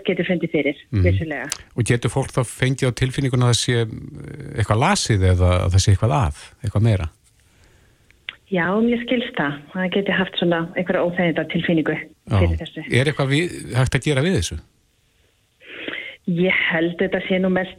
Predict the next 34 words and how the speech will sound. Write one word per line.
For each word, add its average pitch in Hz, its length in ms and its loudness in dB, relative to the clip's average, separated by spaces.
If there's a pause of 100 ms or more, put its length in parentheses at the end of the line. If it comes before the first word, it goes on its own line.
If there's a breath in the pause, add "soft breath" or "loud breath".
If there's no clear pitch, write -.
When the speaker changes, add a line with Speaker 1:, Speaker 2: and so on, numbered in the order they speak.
Speaker 1:
svona 196 240 2
lífi 185 320 2
hjá. 196 160 -2 (240)
Þetta 170 240 -4
er 180 80 0
náttúrulega 190 360 0 (280)
mjög 185 300 0
viðkvæm 214 480 0
og, 208 320 -2
og 208 100 2
lítil 208 400 0
líffæri 220 400 0
þarna 220 360 0
í, 214 100 2 (160)
í 226 240 -2
innra 226 340 0
eyranu 220 380 -2 (260 loud breath)
Speaker 2:
Já. 98 120 2 (200)
Speaker 1:
sem 208 160 -8
að 208 320 0
eru 202 280 2 (200)
tengt 214 240 -2
þessu 214 240 0
jafnvægi 220 540 -2
og 202 260 -4
skynjun 220 400 2
á 214 160 2
jafnvægi 220 460 -2 (180)
Speaker 2:
Mhm. 104 400 2
Speaker 1:
sem 214 140 -8
er 208 100 -4
að 208 80 0
orsaka 214 320 0
þetta. 214 300 0